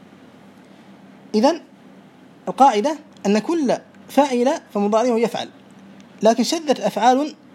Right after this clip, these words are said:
محصورة حصرها العلماء، وهي على قسمين: أفعال لم يسمع فيها إلا الكسر الشاذ وهو باب ورث، وأفعال سمع فيها الفتح المقيس والكسر الشاذ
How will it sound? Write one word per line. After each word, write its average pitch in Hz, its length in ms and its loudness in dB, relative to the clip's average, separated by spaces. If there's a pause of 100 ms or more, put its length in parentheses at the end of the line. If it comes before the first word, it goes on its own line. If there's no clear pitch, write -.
(880)
محصورة 202 520 -2 (140)
حصرها 226 320 2
العلماء، 151 340 -4 (160)
وهي 240 160 2
على 240 140 0
قسمين: 170 340 -6 (600)
أفعال 233 360 0
لم 285 120 -2
يسمع 233 280 -4
فيها 202 320 -2
إلا 269 160 -6
الكسر 233 240 -4
الشاذ 240 380 2 (120)
وهو 180 200 -2
باب 196 180 0
ورث، 185 520 -2 (460)
وأفعال 240 540 0
سمع 277 340 -2
فيها 233 180 -2
الفتح 226 240 -6
المقيس 247 460 -2
والكسر 214 380 -4
الشاذ 220 360 0